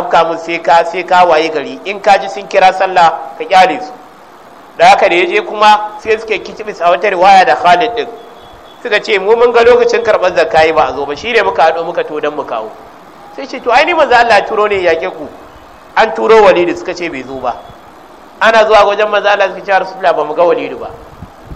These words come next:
"To kai ya aka, aka?" Ya ce, "Wallahi tsoro na ji, ya Rasulullah. Ni ban je gurin su ba."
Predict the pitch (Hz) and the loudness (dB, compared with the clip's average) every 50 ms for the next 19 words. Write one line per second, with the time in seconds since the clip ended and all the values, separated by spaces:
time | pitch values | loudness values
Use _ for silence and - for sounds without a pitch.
0 | - - - - - - - - 196 196 233 240 254 240 220 226 220 220 214 208 | -20 -20 -20 -20 -20 -14 -8 -8 -2 0 2 4 4 6 4 4 4 2 2 2
1 | 208 202 196 185 185 196 185 170 160 175 185 180 180 180 156 156 147 156 160 160 | 2 0 -4 -6 -6 -4 -4 -2 2 2 2 2 2 -2 -8 -8 -6 -4 -4 -4
2 | 151 147 156 151 147 143 - - - 127 127 123 117 110 107 - - - - - | -2 0 2 2 2 2 -2 -4 -10 -12 -12 -12 -12 -12 -14 -14 -16 -20 -20 -20
3 | - - 180 202 190 165 147 156 202 202 185 196 190 185 180 - 185 151 120 - | -20 -12 -10 -6 -4 -4 -4 -2 -2 -2 -2 -2 -2 -2 -4 -6 -12 -8 -8 -8